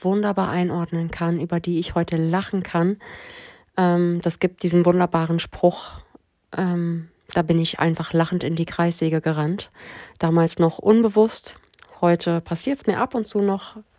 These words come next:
dass das, äh, in vollem Bewusstsein passiert und dann denke ich, okay, da war's dann wieder.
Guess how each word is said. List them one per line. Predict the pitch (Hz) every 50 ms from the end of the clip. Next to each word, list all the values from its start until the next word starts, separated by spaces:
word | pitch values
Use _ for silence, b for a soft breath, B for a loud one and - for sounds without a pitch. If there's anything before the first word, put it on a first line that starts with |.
| _
dass | - 180 170 -
das, | - 175 170 - - - - - B B B B B B B B B B B B B -
äh, | 180 175 170 170 170 165 165 - -
in | - 170
vollem | - - 175 170 175 175
Bewusstsein | 170 165 160 170 175 - - - 170 165 165 160
passiert | - 170 - - - 165 165 165 165 -
und | - 175 165
dann | 170 160 160 156
denke | 156 151 156 156 -
ich, | 160 - -
okay, | 180 - - 180 180 180
da | 180 175 165 -
war's | 147 147 156 -
dann | - - 151 156 156
wieder. | 156 - 156 156 156